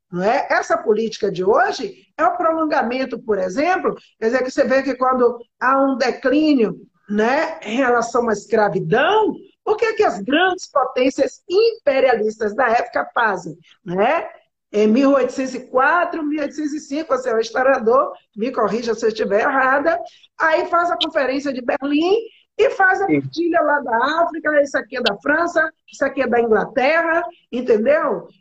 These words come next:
Speaker 1: E faz aquela política de apropriação territorial, de pilhagem, entendeu? E, e, e, então, a cada momento, essas mesmas potências,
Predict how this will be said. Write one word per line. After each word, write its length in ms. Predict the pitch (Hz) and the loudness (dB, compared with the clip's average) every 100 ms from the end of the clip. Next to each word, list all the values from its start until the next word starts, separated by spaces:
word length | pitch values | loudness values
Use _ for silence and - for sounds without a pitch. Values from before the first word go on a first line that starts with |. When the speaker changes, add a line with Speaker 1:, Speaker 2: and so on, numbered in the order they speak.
| _ | _
Speaker 1:
E 140 | 269 | -6
faz 560 | 339 - 349 254 294 311 | -6 -2 0 2 0 0
aquela 400 | 339 330 311 311 311 | -2 0 0 0 -2
política 760 | 330 302 240 320 403 370 - 233 | -6 -4 0 2 0 -2 -4 -4
de 140 | 269 | -2
apropriação 1600 | 269 - - 381 349 - 359 370 381 - - 330 349 381 330 - - _ _ - | -2 -2 -4 -2 -2 -2 -2 -2 -4 -10 -8 -4 0 0 0 -2 -10 _ _ -4
territorial, 1080 | 294 208 269 - 247 220 180 180 226 269 254 | -2 -2 -6 -4 -2 0 -2 0 2 2 0
de 180 | 196 254 | -4 -8
pilhagem, 880 | 262 208 190 202 262 285 294 285 285 - - _ | -8 -4 0 2 2 0 -2 -6 -8 -12 -20 _
entendeu? 480 | 202 214 208 240 311 - - | -2 2 2 2 2 -2 -8
E, 260 | 311 320 330 | -8 -4 -4
e, 140 | 359 | -2
e, 260 | 285 - 254 | -6 -6 -6
então, 280 | 262 302 320 | -2 0 0
a 140 | 311 | -2
cada 580 | 311 - 359 392 392 311 | -6 -2 0 2 0 -2
momento, 720 | 277 226 196 233 359 - 180 - - - | -2 -2 -2 -4 -4 -6 -10 -12 -20 -4
essas 420 | 320 330 320 233 | -4 0 -2 0
mesmas 580 | 233 269 440 440 453 466 - | 0 2 2 2 0 -2 -4
potências, 800 | - 262 - 233 320 415 - 190 | -2 -2 0 0 2 2 2 -2